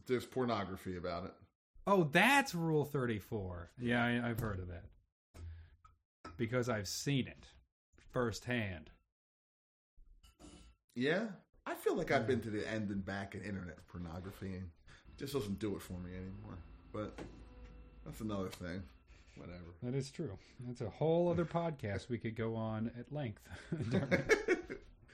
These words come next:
Speaker 1: It just kinda, I mean, the, the steps are extremely slow. I mean, to you. Um, just kinda stalks across the horizon, you know? And everyone's like,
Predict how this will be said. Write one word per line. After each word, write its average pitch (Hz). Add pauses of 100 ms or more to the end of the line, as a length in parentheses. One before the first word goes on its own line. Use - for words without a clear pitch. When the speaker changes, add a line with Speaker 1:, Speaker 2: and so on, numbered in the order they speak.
(500)
Speaker 1:
It 139
just 156
kinda, 123 (3250)
I 147
mean, 156
the, -
the 139
steps -
are 120
extremely 113
slow. 98 (100)
I 123
mean, 117
to 117
you. 104 (960)
Um, 98 (520)
just -
kinda 123
stalks 123
across 117
the 110
horizon, 101 (1000)
you 92
know? 92 (880)
And 95 (1120)
everyone's 113
like, 92